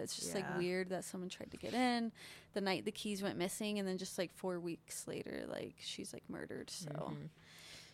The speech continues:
Speaker 1: Yeah.
Speaker 2: Interesting.
Speaker 1: But, yeah.
Speaker 2: Terrible. Yeah, I,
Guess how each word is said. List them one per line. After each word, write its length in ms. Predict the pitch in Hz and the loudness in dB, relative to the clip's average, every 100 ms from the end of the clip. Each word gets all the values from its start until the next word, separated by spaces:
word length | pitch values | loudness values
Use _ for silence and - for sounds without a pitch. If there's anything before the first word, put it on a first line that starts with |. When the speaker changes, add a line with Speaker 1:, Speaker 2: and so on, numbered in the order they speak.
| - - | -16 -8
Speaker 1:
Yeah. 500 | - - - - 202 - | -6 -4 -6 -6 -6 -8
Speaker 2:
Interesting. 640 | 147 151 143 - 143 139 151 - - - - - | -10 -10 -6 -6 -6 -8 -10 -12 -18 -20 -20 -10
Speaker 1:
But, 160 | 277 277 | -8 -4
yeah. 220 | 254 285 226 - | -2 -4 -6 -10
Speaker 2:
Terrible. 640 | - - 196 226 95 123 196 - - - - - - - | -14 -8 -4 -2 0 0 -2 -8 -20 -20 -20 -20 -20 -4
Yeah, 300 | 185 170 165 | 4 8 10
I, 220 | 160 165 | 10 6